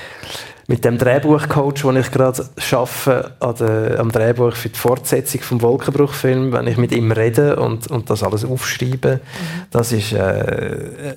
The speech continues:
Speaker 1: eine wahnsinnig intensive Frequenz mental,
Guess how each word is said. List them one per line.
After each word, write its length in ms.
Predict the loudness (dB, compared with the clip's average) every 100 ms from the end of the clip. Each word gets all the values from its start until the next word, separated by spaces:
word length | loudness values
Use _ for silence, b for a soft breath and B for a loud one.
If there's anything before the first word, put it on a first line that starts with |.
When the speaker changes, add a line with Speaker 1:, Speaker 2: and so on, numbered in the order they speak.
| -14 -20 -4
Speaker 1:
eine 160 | 0 0
wahnsinnig 680 | 0 0 0 0 -2 -10 -14 _ _ _ _ 0
intensive 800 | 0 2 2 2 0 0 0 -2
Frequenz 880 | -2 -4 0 0 2 0 -2 -4
mental, 800 | -2 2 2 2 0 0 2 0